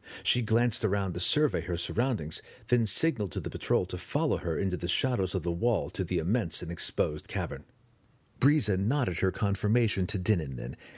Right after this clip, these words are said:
confident that their mission would at last be completed. "Can you be sure it's Drizzt?" Dinin's fingers asked. In his excitement, he could barely keep the movements precise enough to convey his thoughts. "Perhaps some scavenger."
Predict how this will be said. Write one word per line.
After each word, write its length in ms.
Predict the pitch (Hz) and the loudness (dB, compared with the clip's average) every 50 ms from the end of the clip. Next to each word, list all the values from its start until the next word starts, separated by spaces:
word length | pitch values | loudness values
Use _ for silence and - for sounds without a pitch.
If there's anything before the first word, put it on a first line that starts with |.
| - - | -8 -6
confident 640 | - - - 123 120 104 - - 80 76 80 78 | -4 0 4 4 4 4 2 0 -2 -2 0 2
that 180 | 87 85 82 - | 2 0 2 4
their 140 | 95 90 92 | 2 4 4
mission 420 | 98 110 123 117 - - 87 87 | 4 2 2 2 2 0 0 2
would 100 | 95 92 | 2 2
at 140 | 101 95 95 | 2 0 0
last 500 | 110 123 151 131 92 90 101 - - - | 0 2 2 2 0 -2 -2 -4 0 0
be 140 | 110 98 95 | 0 0 2
completed. 580 | - 110 107 104 - - 156 - - - - - _ _ _ _ _ _ _ _ _ _ - - - | 2 0 0 2 2 2 2 2 0 -6 -10 -14 _ _ _ _ _ _ _ _ _ _ -20 -10 -2
"Can 200 | - - 214 226 | 0 2 4 4
you 120 | 208 139 101 | 4 4 4
be 120 | 113 104 | 2 0
sure 300 | - - - - 82 78 | 0 2 0 0 -2 0
it's 160 | 87 - - | 0 0 0
Drizzt?" 540 | - - 107 107 104 87 107 151 170 - - - - _ _ _ - - _ _ _ | 2 2 2 2 2 2 2 0 -2 -2 -4 -10 -18 _ _ _ -20 -20 _ _ _
Dinin's 300 | - 107 98 90 87 - | 2 2 2 2 0 -4
fingers 440 | - - - 104 98 - 80 - - - | -2 0 0 0 2 0 -2 -4 -2 -2
asked. 340 | 104 95 78 69 - - - - - - | -2 -2 0 -2 -4 -6 -6 -10 -4 0
In 120 | - 135 | 2 4
his 160 | 139 135 117 139 | 4 2 2 0
excitement, 500 | 127 - - 165 175 160 - 69 69 - | 0 0 0 0 0 -2 -4 -6 -6 -2
he 100 | - 110 | -2 2
could 220 | - 120 98 80 | 2 2 2 4
barely 360 | - 120 135 156 175 185 180 160 | 2 2 4 4 2 0 -2 -4
keep 300 | - - 123 117 - - | -2 -2 -2 -2 0 0
the 60 | 110 | 2
movements 520 | 117 123 147 185 175 113 - 82 87 - | 2 4 4 2 2 2 -2 -4 -4 -4
precise 520 | - - 131 123 - - 180 196 175 - - | -2 0 2 2 2 2 0 0 -2 -2 -2
enough 240 | 82 80 85 80 - | -2 -2 -2 -4 -4
to 80 | - | -2
convey 420 | - - 101 92 87 113 131 120 92 | 0 2 2 2 2 0 0 0 0
his 200 | 78 90 87 - | 0 -2 -2 0
thoughts. 360 | - 117 90 80 - - - - - - - _ _ _ _ _ _ _ _ _ _ _ _ _ _ _ - | 0 0 0 0 -2 -4 -4 -4 -12 -20 -20 _ _ _ _ _ _ _ _ _ _ _ _ _ _ _ -2
"Perhaps 380 | 190 185 - - 95 - - | -2 0 0 -4 0 2 4
some 420 | - - - 127 117 117 117 117 117 | 4 4 4 4 4 4 2 2 0
scavenger." 600 | - - - 220 208 - 104 85 87 82 - | 0 2 2 2 2 0 -2 -2 -2 -4 -4